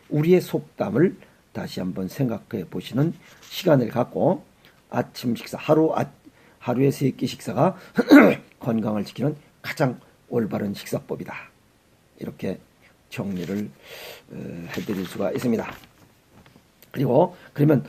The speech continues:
<clears throat> 아침에 좀 더 좋은 걸 얻겠소. 그것이 고영양 저칼로리 체질에 맞는 체질별 식이요법, 생식으로 아침 식사를 한다면 더욱더 좋은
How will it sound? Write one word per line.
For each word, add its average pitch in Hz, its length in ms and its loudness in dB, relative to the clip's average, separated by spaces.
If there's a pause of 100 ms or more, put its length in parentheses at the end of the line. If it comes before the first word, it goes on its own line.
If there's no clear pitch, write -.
(120)
<clears throat> - 800 8
아침에 135 460 2
좀 131 160 0
더 123 100 0
좋은 123 240 4
걸 120 100 4
얻겠소. 104 520 -4
그것이 127 420 -2 (320)
고영양 147 640 6
저칼로리 104 560 -2 (360)
체질에 120 400 -2
맞는 104 400 -2 (340)
체질별 107 480 -6
식이요법, - 540 -8 (400)
생식으로 147 720 0 (240)
아침 120 380 -2
식사를 - 340 -4
한다면 104 420 -2 (400)
더욱더 143 720 0 (280)
좋은 104 300 -6